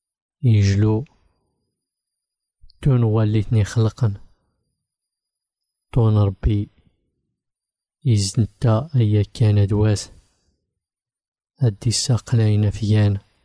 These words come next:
وغراس. نتيلاس. دي غنو الريس الكتابي تي قداسن. أنتفا.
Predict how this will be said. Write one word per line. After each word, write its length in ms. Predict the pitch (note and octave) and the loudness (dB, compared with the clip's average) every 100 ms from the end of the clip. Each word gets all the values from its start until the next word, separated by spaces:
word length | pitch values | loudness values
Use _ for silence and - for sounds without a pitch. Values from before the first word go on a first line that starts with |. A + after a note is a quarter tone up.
| _ _ _ _ _ _ _ _ _ _ _ _ _ - | _ _ _ _ _ _ _ _ _ _ _ _ _ -4
وغراس. 760 | A#2 G#2 G#2 G2+ G#2 G2+ - - _ _ _ _ _ _ _ _ _ _ _ _ _ _ _ _ _ - | -2 0 2 2 2 2 -4 -16 _ _ _ _ _ _ _ _ _ _ _ _ _ _ _ _ _ -4
نتيلاس. 640 | B2 - G2+ G2 F#2+ - - - _ _ _ _ _ _ _ _ _ _ _ _ _ _ _ _ _ B2+ | -2 0 0 2 0 -4 -18 -20 _ _ _ _ _ _ _ _ _ _ _ _ _ _ _ _ _ -4
دي 140 | A#2 | 0
غنو 320 | G#2+ A#2 B2 | 2 2 0
الريس 320 | A2+ B2 A2+ | 0 -2 -4
الكتابي 460 | A#2+ - - A2 A2 | -6 -6 -2 0 -2
تي 240 | - B2 | -2 -2
قداسن. 640 | G#2+ - G2 A#2+ A2+ B2 G#2+ - _ _ _ _ _ _ _ _ _ _ _ _ _ _ C#3 | -2 -4 -2 -2 0 -2 -4 -8 _ _ _ _ _ _ _ _ _ _ _ _ _ _ 0
أنتفا. 840 | A#2 G#2+ G2+ - B2 - A#2+ A2 | 2 2 -2 -2 -4 0 0 0